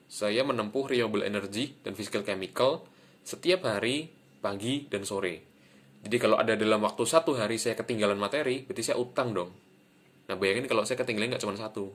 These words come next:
Misal, misal, saya kuliah hari ini, saya nggak mudeng. Kan berarti saya pengen belajar lagi besoknya kan. Padahal besok juga ada kuliah lagi. Kuliahnya pun nggak cuma satu, tapi dua, karena pagi dan sore.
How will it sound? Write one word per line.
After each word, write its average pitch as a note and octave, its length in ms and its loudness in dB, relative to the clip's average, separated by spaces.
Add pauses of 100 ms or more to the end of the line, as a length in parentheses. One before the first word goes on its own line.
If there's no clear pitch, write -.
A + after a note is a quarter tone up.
Misal, G#2 480 -6
misal, C#3+ 200 0 (520)
saya - 240 2
kuliah C#3 160 8
hari F#2+ 160 2
ini, G2+ 160 -4 (480)
saya A#2+ 240 2
nggak G#2+ 80 0
mudeng. G2+ 320 -2 (400)
Kan D3 160 2
berarti B2 160 4
saya D3 240 0
pengen A2+ 320 -2
belajar G2+ 320 2
lagi G#2 240 -2
besoknya F#2 480 -2
kan. D#2 160 -12 (560)
Padahal F#2 320 2
besok B2 400 0 (480)
juga G2 240 0
ada G2 240 0
kuliah A#2 240 2
lagi. C3 480 -4 (400)
Kuliahnya G2 400 2
pun D3 160 0
nggak - 80 2
cuma C3+ 160 -2
satu, C#3+ 480 -2
tapi A2 240 -4
dua, B2 400 2
karena G#2 240 -2
pagi A2 240 -6
dan A2 80 -4
sore. A#2 400 -2